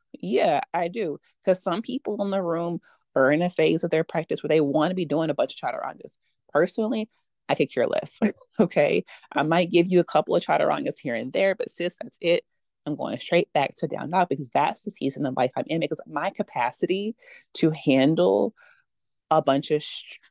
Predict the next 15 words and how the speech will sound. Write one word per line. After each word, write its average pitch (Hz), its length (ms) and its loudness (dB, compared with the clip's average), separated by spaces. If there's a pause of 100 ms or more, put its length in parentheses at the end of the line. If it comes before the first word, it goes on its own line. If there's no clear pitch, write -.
(140)
sh-, - 360 -10
shit, - 640 -6
<laughs> - 1400 -14
I - 60 -4
almost - 360 -2
was 139 80 -2
not 131 160 0
gonna 139 160 0
cuss, - 280 -4
but - 120 -2
let 156 60 -4
me 160 60 -2
not 180 160 -6
censor 151 220 -2
myself, - 320 -4